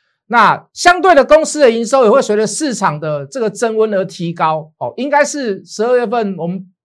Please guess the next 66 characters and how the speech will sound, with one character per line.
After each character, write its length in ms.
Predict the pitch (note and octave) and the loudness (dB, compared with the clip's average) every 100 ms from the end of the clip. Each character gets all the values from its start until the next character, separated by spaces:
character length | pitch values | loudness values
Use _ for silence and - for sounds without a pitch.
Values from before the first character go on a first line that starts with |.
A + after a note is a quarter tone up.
| - | -6
预 160 | D4+ | -4
估 180 | A#3 C4+ | -4 -6
还 160 | G3 G3+ | -4 -4
是 200 | G3 A3+ | -4 -6
有 120 | C#3 | -6
佳 320 | C#3 G3+ G3 | -4 0 0
音 240 | F#3+ F3+ F#3 | -2 -6 -6
在 280 | F#3+ D3+ | -2 -2
啊。 100 | A#2+ - _ _ _ _ _ | -4 -12 _ _ _ _ _
会 120 | F4 F#4+ | 0 2
不 100 | E4+ | 4
会 100 | D#4+ | 4
创 200 | D#4+ B3+ | 4 2
新 160 | D4 | 0
高？ 160 | C#4 C4+ | 4 4
我 40 | |
们 120 | G3+ | 4
现 100 | G3 | 0
在 80 | B3 | -2
不 140 | G#3 G3 | -4 -8
讲 420 | - F3 C3 A2+ | -8 -4 -4 -4
啦。 180 | G#2+ G#2+ | -14 -10
哦， 100 | C#3+ | -8
我 180 | D#3+ G3 | -2 2
认 200 | F#4 F4 | 4 6
为 100 | A#3+ | 6
还 140 | A3 | 4
是 180 | A#3 D#4+ | 2 2
会 140 | D4 | 4
有 40 | G#3+ | 4
一 60 | |
个 100 | F#3 | 4
佳 300 | G3 G3+ G#3 | 0 2 2
音 180 | G#3 G3+ | 2 0
在， 320 | F#3+ F3 B2 - _ - | 0 0 0 -6 _ 0
还 140 | A#3 | 0
是 120 | E4+ E4+ | 4 2
有 40 | |
个 140 | A3 | 4
预 140 | C#4+ C4+ | 2 0
期 200 | - G3+ | -2 -4
性 240 | F#3+ A#3+ | -4 -2
可 140 | E3 G3 | 0 0
以 100 | C#3+ | 0
在。 400 | - F#3+ B2 - _ _ _ _ | 0 0 0 -4 _ _ _ _
好， 140 | - C#3 | -8 2
那 180 | C#4+ A3 | 4 4
这 200 | F4+ F#4 | 2 4
张 100 | E4+ | 4
股 140 | C#4 | 4
票 180 | E4 C#4 | 6 6
就， 420 | D#4+ C#4 G3 - _ | 6 6 4 -2 _
反 100 | - | -2
正 140 | A#3+ F4 | 2 4
它 100 | E4 | 4
也 40 | |
不 100 | G3+ | 2
在 200 | G#3 A#3 | 2 0
高 260 | A3 A3 G#3+ | 2 2 2
档， 160 | F3+ D3 | 0 -2
我 60 | |
们 100 | D#3 | -4
就 140 | F#3 G3 | -4 -2
慢 120 | F#3+ | -2
慢 200 | F#3 D#3 | -2 -4
买。 260 | C#3+ A2+ | -6 -10